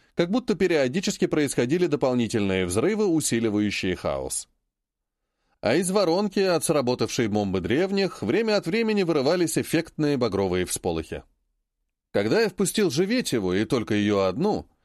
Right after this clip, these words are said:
она огляделась, страдальчески скривилась и засеменила к месту, где был прокол. Около него она активировала артефакт для замера энергии изнанки, который ожидаемо показал почти ноль.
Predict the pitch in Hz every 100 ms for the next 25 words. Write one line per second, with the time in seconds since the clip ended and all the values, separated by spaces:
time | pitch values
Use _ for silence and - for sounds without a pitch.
0 | _ _ 90 139 240 214 185 104 95 175
1 | - - 202 214 233 196 - 202 180 -
2 | 160 127 220 233 196 - 214 214 - 196
3 | 156 196 175 127 120 180 - 165 127 98
4 | 101 95 90 85 80 - _ _ _ _
5 | _ _ _ _ 170 185 240 220 208 220
6 | 180 190 185 180 170 175 151 143 135 135
7 | - 151 123 123 123 127 127 113 110 107
8 | 92 95 90 92 151 196 185 185 190 202
9 | 247 190 143 135 190 202 160 156 120 95
10 | 110 104 - - 92 92 85 73